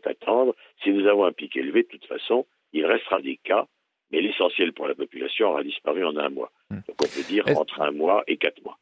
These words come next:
Speaker 2: Est-ce que la météo peut avoir une influence, hein, euh,
Speaker 1: Bien
Speaker 2: sur,
Speaker 1: sûr,
Speaker 2: euh, la,
Speaker 1: bien sûr.
Speaker 2: la, la, le, le, le, le, le ralentissement de la proga-, propagation et dans quelle mesure, euh, professeur Cohen, rapidement ?
Speaker 1: Eh bien, si le temps est chaud et sec, l'épidémie s'arrête. C'est comme toutes les épidémies respiratoires.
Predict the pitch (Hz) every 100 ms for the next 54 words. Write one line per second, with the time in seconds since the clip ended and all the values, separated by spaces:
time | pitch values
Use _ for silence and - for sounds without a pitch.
0 | - 156 - 220 151 123 160 180 131 110
1 | 131 113 - 101 92 101 - 95 92 92
2 | 85 82 - - 92 90 87 87 85 92
3 | 87 87 92 101 95 95 92 90 95 95
4 | 92 90 90 87 92 90 82 92 101 127
5 | - 123 135 139 101 95 87 - 110 113
6 | - 123 - 123 139 120 117 180 117 143
7 | 123 123 101 110 101 90 92 92 92 -
8 | 101 92 - 104 98 98 - 107 101 98
9 | _ _ _ _ _ _ - 87 82 78
10 | 65 - 147 151 113 92 - - 87 69
11 | 64 64 - 110 80 - 110 - - 76
12 | 73 - 73 92 - 101 139 - - -
13 | - - 135 - 80 71 69 - 69 95
14 | 92 76 - 82 - -